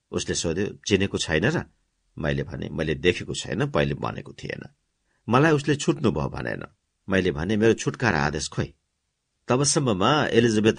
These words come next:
हली दौड्दै आई र भनी, "हेलो कोइराला, स्वागत छ घरमा, तपाईँलाई अब के भन्नु छ?" मैले भने, "मेरो छुटकारा नभएसम्म म कुनै वक्तव्य दिन्न।" त्यस जनरललाई छुटकारा गर्ने कुनै आदेश रहेनछ।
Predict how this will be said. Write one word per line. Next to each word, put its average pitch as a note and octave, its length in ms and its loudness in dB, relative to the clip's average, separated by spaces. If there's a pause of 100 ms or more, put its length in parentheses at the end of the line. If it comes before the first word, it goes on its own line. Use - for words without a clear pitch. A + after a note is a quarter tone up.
(100)
हली G#2 280 4
दौड्दै A#2+ 580 4
आई A2+ 340 4
र G#2+ 100 0
भनी, G#2+ 400 -2 (420)
"हेलो F#3 300 8
कोइराला, A#2+ 640 4
स्वागत A#2 500 0
छ - 100 0
घरमा, D2 440 -4 (220)
तपाईँलाई A#2 480 4
अब D3 260 0
के G#3+ 160 6
भन्नु D3+ 300 -2
छ?" - 120 -6 (720)
मैले D2+ 220 -2
भने, F2 320 -2 (200)
"मेरो E2+ 200 0
छुटकारा G2+ 500 0
नभएसम्म D#2 640 -4
म - 20 -2
कुनै E2 260 -6
वक्तव्य - 480 -8
दिन्न।" - 380 -10 (640)
त्यस F#3 220 6
जनरललाई C3 460 4
छुटकारा G#2 460 2
गर्ने D2+ 280 0
कुनै C#2+ 240 -4
आदेश B1 400 -2
रहेनछ। - 480 -8